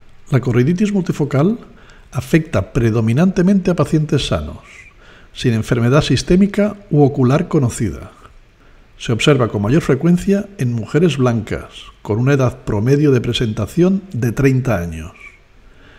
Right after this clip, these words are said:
Sin embargo, se ha informado en un rango de edad de seis a sesenta y nueve años. La mayoría de los pacientes que la desarrollan son miopes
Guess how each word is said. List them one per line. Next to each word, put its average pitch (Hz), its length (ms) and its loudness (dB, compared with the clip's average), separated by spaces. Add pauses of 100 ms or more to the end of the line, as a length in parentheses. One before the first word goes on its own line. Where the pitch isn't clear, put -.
(160)
Sin 180 140 4
embargo, 156 500 0 (160)
se - 220 -4
ha 135 80 2
informado 110 800 -2
en 120 180 -2
un 175 140 2
rango 107 400 0
de 101 80 0
edad 156 400 -2 (100)
de 107 240 -4
seis 214 580 -2 (100)
a 139 80 0
sesenta 127 480 -2
y - 20 -2
nueve 98 300 -2
años. - 260 -16 (1300)
La 117 120 0
mayoría 117 360 4
de 143 60 6
los 135 120 0
pacientes 151 600 0
que 151 80 -2
la 131 60 2
desarrollan 151 600 0
son 175 260 2
miopes 139 460 0